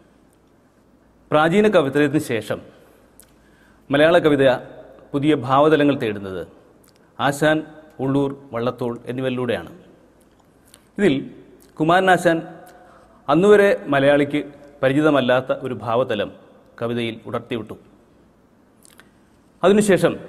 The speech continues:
വൈയക്തിക പ്രണയത്തിൻ്റെ തീക്ഷ്ണത മലയാളികൾ തിരിച്ചറിയുന്നത്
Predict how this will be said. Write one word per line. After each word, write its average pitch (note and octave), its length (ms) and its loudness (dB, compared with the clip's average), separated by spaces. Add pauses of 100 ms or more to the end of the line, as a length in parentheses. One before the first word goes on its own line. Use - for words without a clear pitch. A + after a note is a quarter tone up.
(1400)
വൈയക്തിക F#3+ 460 6
പ്രണയത്തിൻ്റെ E3+ 460 2
തീക്ഷ്ണത D3 360 0 (680)
മലയാളികൾ C3 360 2 (100)
തിരിച്ചറിയുന്നത് C3 560 -2